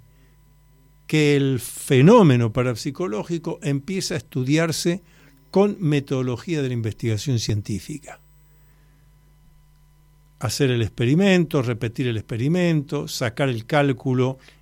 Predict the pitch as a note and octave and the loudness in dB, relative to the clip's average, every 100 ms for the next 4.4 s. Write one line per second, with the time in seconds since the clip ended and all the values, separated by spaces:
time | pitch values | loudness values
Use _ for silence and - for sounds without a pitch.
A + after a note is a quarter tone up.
0 | _ C3+ A2+ - B2+ D#3 D#3+ D3+ C3 C#3+ | _ -8 -6 -6 -2 -2 -4 -8 -4 -4
1 | B2 A#2 C#3 D3+ B2+ A#2+ C3 C3 - C3 | -4 -6 -8 -4 -4 -4 -4 -6 -6 -8
2 | A#2+ B2+ A2+ G2 D3+ D3 D3+ D#3 - - | -6 -6 -6 -6 0 0 0 -6 -20 -20
3 | _ _ F#3+ A#3 A#3+ _ D3 B2 - A2+ | _ _ 4 4 2 _ -4 -2 -2 -6
4 | - E3 D#3 D3 | -4 0 2 0